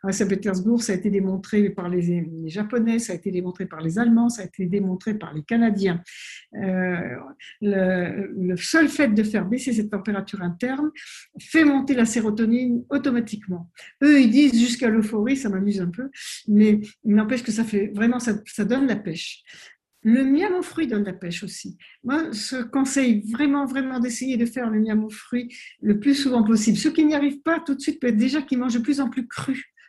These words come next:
le plus possible, et petit à petit, aller vers le miam aux fruits, parce que le miam aux fruits, je peux te dire, Mariana, pendant tro-, trois ans, là, j'avais, c'était un peu compliqué, je mangeais moins bien.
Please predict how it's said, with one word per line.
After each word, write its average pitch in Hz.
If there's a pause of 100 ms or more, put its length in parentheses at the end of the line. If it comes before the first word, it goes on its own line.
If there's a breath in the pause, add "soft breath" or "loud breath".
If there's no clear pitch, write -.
le 208
plus 277
possible, 269 (380 loud breath)
et 240
petit 277
à 247
petit, 311 (140)
aller 254
vers 247
le 240
miam 226
aux 214
fruits, 269
parce 233
que 214
le 208
miam 247
aux 233
fruits, 269 (500 loud breath)
je 247
peux 277
te 302
dire, 277
Mariana, 202 (240)
pendant 254
tro-, - (180)
trois 294
ans, 311
là, 233
j'avais, 202
c'était 190
un 180
peu 226
compliqué, 233 (360 loud breath)
je 240
mangeais 240
moins 262
bien. 185